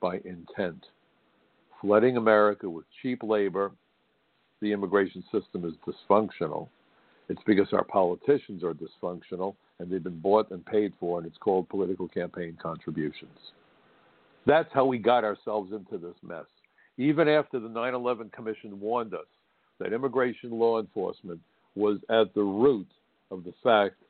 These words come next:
that our country was attacked. Interior enforcement was a critical issue. And you're gonna be hearing all kinds of stories, by the way. "Oh, my God, ice went out there and they did these raids in California." A-, and you know what happened?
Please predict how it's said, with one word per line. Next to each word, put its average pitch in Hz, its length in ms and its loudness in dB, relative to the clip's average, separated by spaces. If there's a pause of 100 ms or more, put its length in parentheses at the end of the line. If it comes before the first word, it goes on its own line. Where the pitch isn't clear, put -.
(220)
that 104 100 4
our 98 120 2
country 95 520 -8
was 87 200 -6
attacked. 95 460 -6 (480)
Interior 117 580 4
enforcement 110 600 0
was 82 180 -10
a - 40 -12
critical 101 460 2
issue. - 320 0 (480)
And 131 120 2
you're 156 120 4
gonna 196 140 2
be 175 160 -8
hearing 175 300 -4
all 135 180 -6
kinds 151 340 -10
of 123 160 -18
stories, 135 400 -2
by 87 220 -8
the 85 80 -10
way. 82 260 -10 (520)
"Oh, 175 180 4
my 165 160 -2
God, 156 320 -2 (240)
ice 185 340 -6
went 175 220 -8
out 190 260 -6
there 147 180 -4
and 139 80 -10
they 135 120 -6
did 160 260 -6
these 160 200 -12
raids 170 380 -6
in 147 120 -18
California." 175 1080 -4
A-, 160 160 -12
and 165 140 -10
you 190 80 2
know 202 100 2
what 190 220 0
happened? 214 460 2